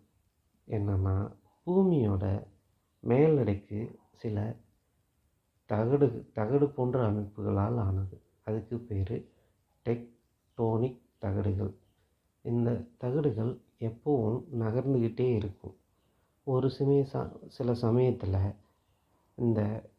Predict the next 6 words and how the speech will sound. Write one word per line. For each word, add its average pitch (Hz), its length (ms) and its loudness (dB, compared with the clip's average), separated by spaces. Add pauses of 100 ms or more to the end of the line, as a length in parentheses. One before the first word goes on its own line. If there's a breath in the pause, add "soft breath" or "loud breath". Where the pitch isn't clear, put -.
(100)
டெக்டோனிக் 135 680 0
தகடுகள் 101 680 -2 (1000)
ஒன்றோடு 127 500 6
ஒன்று 104 580 0 (1120)
மோதிக்கொள்வதாலோ 104 1080 2 (240)
அல்லது 104 600 -2